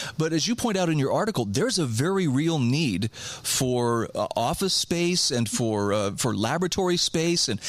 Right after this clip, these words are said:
and even for, for places for people to live that, uh, that necessitates there, there need to be, there need to be more buildings created. What, what specifically are the reasons why, um, the height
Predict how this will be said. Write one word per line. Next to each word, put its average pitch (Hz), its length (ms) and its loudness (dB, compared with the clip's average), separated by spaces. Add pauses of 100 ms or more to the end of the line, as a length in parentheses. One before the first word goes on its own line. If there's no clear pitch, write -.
(140)
and 185 80 0
even 233 200 0
for, 160 220 -2
for 143 160 0
places 170 320 -2
for 110 140 -2
people 143 280 -2
to 110 80 0
live 113 440 0 (380)
that, 120 420 0
uh, 120 180 2
that 120 220 0
necessitates 127 800 0 (920)
there, 135 220 2
there 139 140 2
need 156 160 2
to 143 60 2
be, 139 180 0
there 131 160 2
need 147 260 0
to 151 120 0
be 147 200 0
more 135 220 2
buildings 127 440 0
created. 120 600 0 (260)
What, 196 300 -2
what 294 160 0
specifically 151 800 0
are 123 120 0
the 117 100 0
reasons 135 440 0
why, 123 360 0 (280)
um, 110 480 0
the 127 120 -2
height 147 500 -4